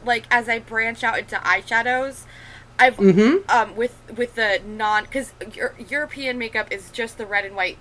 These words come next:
Speaker 1: for people who don't know already. Um, I talk
Speaker 2: Mm-hmm.
Speaker 1: about it pretty frequently on the podcast, but just in case.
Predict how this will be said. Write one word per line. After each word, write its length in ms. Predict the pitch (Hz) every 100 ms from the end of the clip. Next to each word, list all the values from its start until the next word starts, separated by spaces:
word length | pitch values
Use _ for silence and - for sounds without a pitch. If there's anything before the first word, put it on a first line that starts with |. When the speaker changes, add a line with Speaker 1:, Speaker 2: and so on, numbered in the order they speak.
| -
Speaker 1:
for 140 | 208
people 360 | - 185 196 190
who 180 | 202 185 -
don't 200 | 190 175
know 180 | 180 180
already. 340 | 170 156 - - - -
Um, 320 | 214 208 185 -
I 100 | 220
talk 160 | 226 226
Speaker 2:
Mm-hmm. 80 | 226
Speaker 1:
about 200 | 202 196
it 100 | -
pretty 220 | 254 226
frequently 340 | 240 196 202
on 80 | 185
the 80 | 180
podcast, 480 | 202 185 - 240 -
but 80 | 247
just 160 | 370
in 100 | 339
case. 320 | 269 185 175